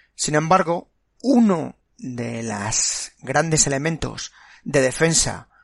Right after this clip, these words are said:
de la Unión Soviética durante muchos años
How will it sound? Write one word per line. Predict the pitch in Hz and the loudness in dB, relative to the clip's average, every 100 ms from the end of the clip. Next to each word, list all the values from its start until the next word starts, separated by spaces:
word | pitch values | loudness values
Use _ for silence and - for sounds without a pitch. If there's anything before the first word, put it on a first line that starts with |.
| _ _ | _ _
de | 117 | -8
la | 113 | -6
Unión | 127 135 | -6 -2
Soviética | 151 165 151 131 - - | 0 0 -4 -8 -10 -12
durante | 120 120 117 - 107 - | -10 -6 -6 -6 -10 -10
muchos | 120 117 139 160 - 104 - - _ | -16 -10 -8 -6 -6 -6 -14 -16 _
años | - 147 120 101 - | -2 -2 -4 -12 -16